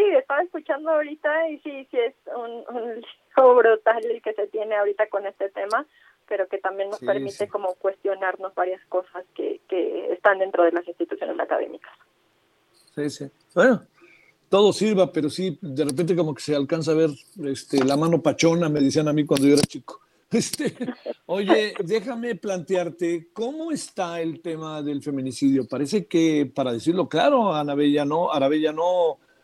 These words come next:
Speaker 2: no fun-, no, no, no baja, ¿no?
Speaker 1: Pues no, no, no baja, o sea, no bajan los números de feminicidio, al contrario, han ido en aumento. Justamente el día de ayer,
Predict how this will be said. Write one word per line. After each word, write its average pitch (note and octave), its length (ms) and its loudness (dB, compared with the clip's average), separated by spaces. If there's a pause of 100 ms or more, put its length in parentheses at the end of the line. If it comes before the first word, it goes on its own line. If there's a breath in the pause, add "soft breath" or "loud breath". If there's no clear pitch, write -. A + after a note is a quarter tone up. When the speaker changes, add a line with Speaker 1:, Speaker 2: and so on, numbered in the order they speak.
(120)
Speaker 2:
no D#3+ 120 -2
fun-, F3 280 2
no, F#3 200 2
no, G#3+ 180 0
no F3 160 2
baja, C4 380 4
¿no? B3 220 -4 (1900)
Speaker 1:
Pues B3+ 220 6 (200)
no, D4 340 8 (160)
no, C4+ 300 6
no C4+ 200 6
baja, C#4+ 300 6 (160)
o - 100 -4
sea, B3 100 2
no B3+ 160 4
bajan D4 380 4
los A#3+ 140 2
números B3 360 0
de A3 400 0
feminicidio, C4 1000 -2 (140)
al A3 300 4
contrario, A#3+ 680 4 (120)
han A#3 180 -4
ido A#3+ 380 0 (120)
en G3+ 280 -4
aumento. B3+ 680 -2 (140)
Justamente B3 960 -4
el G#3+ 160 -10
día A3 240 2
de A3 80 2
ayer, G#3+ 520 0